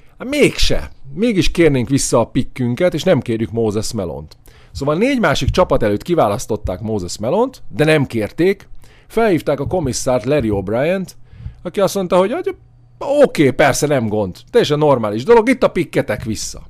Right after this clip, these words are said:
Mi van? Mi történik? Kiválasztott valaki hetvenöt december kilencedikén egy játékost, cserébe a hetvenhetes first pickért, majd mégse. És visszakapta a picket.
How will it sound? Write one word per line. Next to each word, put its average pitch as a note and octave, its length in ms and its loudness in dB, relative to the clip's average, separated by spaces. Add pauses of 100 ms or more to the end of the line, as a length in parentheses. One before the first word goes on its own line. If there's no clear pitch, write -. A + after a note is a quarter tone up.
(400)
Mi A3+ 200 2
van? D#4 420 2 (720)
Mi C#4+ 140 -2
történik? F#3+ 840 2 (420)
Kiválasztott F#3+ 580 2
valaki D3+ 320 2
hetvenöt A#2+ 720 -2
december A2+ 500 -2
kilencedikén G2 580 -4
egy F2 80 -8
játékost, A#3 760 -4
cserébe A#2+ 380 0
a A2 40 2
hetvenhetes G#2+ 640 -2
first A#3 260 0
pickért, G3+ 440 -6 (480)
majd A3+ 160 0
mégse. - 580 -4 (600)
És G#3 120 -8
visszakapta B2+ 540 -2
a G2 60 -6
picket. - 540 -16